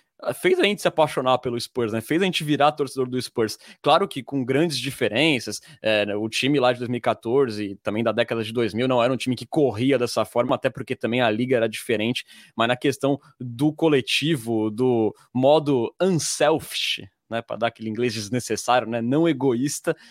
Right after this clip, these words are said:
é, se assemelha, é, bastante, né, Bruno? E antes da gente falar dos dois postulantes à estrela, né, eu acho que um cara, assim, que simboliza bem esse D N A coletivo implementado pelo Pop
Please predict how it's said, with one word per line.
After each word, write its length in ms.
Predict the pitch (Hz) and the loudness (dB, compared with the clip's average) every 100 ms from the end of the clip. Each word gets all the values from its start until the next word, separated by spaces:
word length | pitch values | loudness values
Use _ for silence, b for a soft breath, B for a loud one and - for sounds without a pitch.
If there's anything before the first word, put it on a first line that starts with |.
| b b | b b
é, 100 | 117 | -8
se 140 | - | -4
assemelha, 600 | 135 - 143 123 135 135 b b - | -4 0 0 2 2 0 b b -8
é, 260 | 117 113 113 | 0 2 2
bastante, 800 | 110 131 - 135 135 156 - - b _ | 2 0 0 -2 -2 -2 -6 -8 b _
né, 240 | 104 117 113 _ - | -2 0 -2 _ -12
Bruno? 240 | 107 107 - _ - | -8 -8 -10 _ -2
E 100 | 147 | 0
antes 160 | 233 | 0
da 60 | 480 | -2
gente 160 | 427 | -6
falar 440 | - 170 147 156 120 110 - | -2 0 2 2 0 -6 -10
dos 180 | 117 110 | -8 0
dois 300 | 139 151 - | 0 0 -4
postulantes 760 | - 147 - 120 120 139 - | -6 -6 -2 -2 0 -2 -2
à 80 | 120 | -2
estrela, 560 | 110 - 107 139 120 101 | -2 -6 0 0 2 0
né, 180 | 127 127 b b b b - | 0 -2 b b b b -2
eu 80 | 156 | 2
acho 140 | 170 | 2
que 280 | - 202 170 _ _ - | 0 -4 -4 _ _ -4
um 140 | 175 | -2
cara, 300 | - 156 170 | 2 2 2
assim, 180 | - 165 | 0 -8
que 80 | - | -4
simboliza 580 | 165 151 143 151 156 | -4 0 0 0 -2
bem 260 | 120 127 147 | -2 0 0
esse 200 | 147 135 | -2 -4
D 140 | 120 | -2
N 160 | 123 120 | 0 2
A 100 | 123 | 0
coletivo 840 | - 139 127 110 - 131 110 113 | 0 -2 0 -2 -2 -2 -4 -4
implementado 680 | 113 110 120 117 110 110 113 | -4 -2 -2 0 0 0 0
pelo 260 | 110 110 101 | -2 -4 -4
Pop 460 | - 110 127 - | 0 0 0 -4